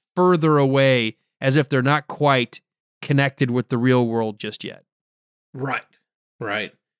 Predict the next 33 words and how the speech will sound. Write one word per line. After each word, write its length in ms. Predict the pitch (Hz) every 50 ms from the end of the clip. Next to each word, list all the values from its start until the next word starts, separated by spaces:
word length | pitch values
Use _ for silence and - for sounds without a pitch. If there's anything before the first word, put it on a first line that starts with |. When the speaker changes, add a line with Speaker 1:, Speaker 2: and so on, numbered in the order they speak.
| _ _ _ _ _ _ _ _ _ _ _ _ _ _
Speaker 2:
Yeah, 320 | - 160 190 196 175 123 123
and, 380 | 147 151 147 143 143 139 135 135
um, 500 | 139 139 135 131 127 120 113 117 117 - _ _ _ _ _ _ _
that 220 | 143 147 165 170 147
has 240 | 151 185 175 -
to 80 | - 180
be 100 | 165 165
a 40 | 156
surreal 420 | - - - 143 135 139 139 127 -
feeling 380 | - 139 127 110 107 104 95
for 140 | 95 - 101
them. 300 | 90 95 90 87 85 _ _ _ _ _ _ _ _ _ _ _ _ _ _ -
Speaker 1:
We 140 | 147 131 127
do 220 | 113 143 214 233
get 140 | 185 208 196
a 40 | 180
shot 480 | - - - 170 147 143 147 - - _ _ _ _ _ _ _ _ _ _ _ _ _ _ _ -
of 240 | 151 139 131 120 113
the 80 | 139 127
B 200 | 101 143 151 147
seven, 340 | - - 165 147 143 147 -
uh, 140 | 147 127 120
the 80 | 120
B 140 | 113 143 143
seventeen 440 | 131 - 139 135 131 - 147 139 131
taking 380 | - - 123 127 127 165 151 123
off. 320 | 110 110 123 127 - _ _ _ _ _ _ _ _ _ _ _ _
And 100 | - 196
I 60 | 269
will 120 | 330 381 330
tell 160 | - 311 339
you, 120 | 349 269
I, 100 | 196 196